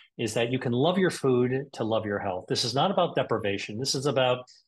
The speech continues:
um, inclusion, not exclusion. And if you wanna actually really enjoy food.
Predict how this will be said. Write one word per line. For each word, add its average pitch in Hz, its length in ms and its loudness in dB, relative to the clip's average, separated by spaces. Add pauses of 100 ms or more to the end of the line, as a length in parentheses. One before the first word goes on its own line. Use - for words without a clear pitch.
(220)
um, 117 440 0
inclusion, 143 600 2
not 120 160 2
exclusion. 107 640 -4 (320)
And 123 480 0
if 123 180 -6
you 135 80 2
wanna 185 200 4
actually 139 420 0
really 139 380 2
enjoy 101 560 -2 (420)
food. 101 320 0